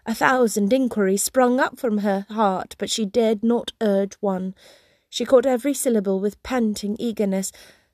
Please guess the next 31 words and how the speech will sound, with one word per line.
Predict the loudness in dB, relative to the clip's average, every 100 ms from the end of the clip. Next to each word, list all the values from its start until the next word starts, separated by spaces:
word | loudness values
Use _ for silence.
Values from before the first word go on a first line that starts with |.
| -2
her |
hand | -2 0 2 2 2
unknowingly | 2 4 2 2 2 0
to | -2 -4
herself | -4 -4 -2 -2 -2 -8
closely | -8 -4 -4 -4 -6 -6
pressed | -6 -8 -8 -10
her |
sister's, | -8 -6 -8 -6 -6 -6 -12 -20 -10 -2
and | -2
tears | -2 0 2 2 0 -6 -18 -6
covered | -4 0 -2
her | -4
cheeks. | -10 -6 -6 -6 -10 -14 -16 _ _ _ _ _ _ _ _ _ _ _ _ _ _ _ _ _ _ _ _ _ _ _ -4
Eleanor, | 0 0 0 -6 -8 -10 _ _ -6
dreading | 0 2 2 0
her | 0
being | 0 0 -2
tired, | -4 -4 -2 -2 -4 -4
led | -4 -2
her | -4
towards | -4 -4 -2 -2 -2 -4
home, | -2 0 -2 -6 -14 -20 _ -4
until | 2 2
they | 4 2
reached | 2 -2 -4
the | -6
door | 2 4
of | 4 2
the |
cottage, | -4 -2 -2 -2 -4 -14